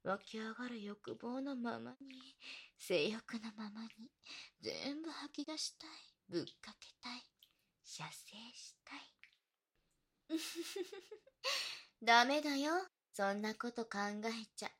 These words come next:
パイ釣りの感触に集中しながら、快感に溺れながら、ちゃんと射精も我慢するんだよ。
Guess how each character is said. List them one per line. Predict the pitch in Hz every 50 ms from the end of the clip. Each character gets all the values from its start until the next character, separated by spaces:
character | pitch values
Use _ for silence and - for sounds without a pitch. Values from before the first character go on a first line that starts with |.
| _ _ _ - - - - - _ _ _ _
パ | 220 226 233 240
イ | 247
釣 | 226 247 269 269 269
り | 269
の | 277 269
感 | - 277 277 277 277
触 | 269 294 294 294 294 285
に | 294 302
集 | 294 - 294 285 277
中 | - - 294 294
し | - - 294
な | 311 349 359
が | 359 339
ら、 | 320 320 302 - - - - - - _ _ _
快 | - 170 165 170 175 175
感 | - 190 190 190 202
に | 202 202
溺 | 196 196 202 208
れ | 208 208
な | 208 220 214 208
が | 208 208
ら、 | 202 202 - - _ _ - - - _ _ -
ち | - 196
ゃ | 196 202 202 208 214 220 226 233 240 254 262
ん | 277 294 277 - _
と | - 320 - - - _ - - -
射 | - - - 165 160 165
精 | 165 - 196 190 196 208 208
も | 214 208
我 |
慢 | 202 208 208 220 233 240 226 220 226 214
す | - - 214 202
る | 202 220 240
ん | 254 262
だ | 254
よ。 | 233 214 220 220 233 262 311 349